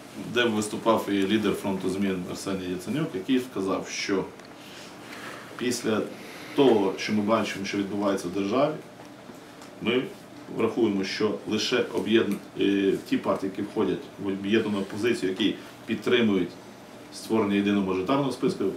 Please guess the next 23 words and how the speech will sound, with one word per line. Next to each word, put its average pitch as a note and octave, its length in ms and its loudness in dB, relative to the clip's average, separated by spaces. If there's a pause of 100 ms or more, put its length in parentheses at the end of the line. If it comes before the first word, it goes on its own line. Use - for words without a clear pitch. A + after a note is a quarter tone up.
(220)
підтримують G#2 440 0
співпрацю G2+ 640 -2
і F2 180 -2 (280)
більш B2+ 200 4
глибшу, A#2 460 4 (340)
тільки A2+ 220 2
вони A2 300 6 (440)
є G#2+ 220 4 (200)
гідними A2 280 4
представника-, F#2 520 -6 (100)
єдиними G#2 360 4
представниками F#2+ 540 -2
опозиції, G#2 460 0
і G2 60 2
людям A#2 240 4
треба G2 260 0
це, G2 120 -4 (340)
на G2+ 80 0
це G#2 100 -2
вказувати. F#2+ 440 0 (340)
Всі - 180 0
інші B2 220 2
партії, C#3+ 440 0